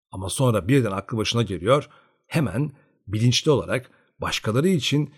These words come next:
fedakarlık etmek gerektiği düşüncesine dört elle sarılıyordu. O zaman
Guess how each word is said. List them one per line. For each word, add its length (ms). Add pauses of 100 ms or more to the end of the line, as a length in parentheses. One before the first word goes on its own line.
(180)
fedakarlık 680
etmek 320
gerektiği 400
düşüncesine 760 (360)
dört 280
elle 220
sarılıyordu. 600 (580)
O 100
zaman 400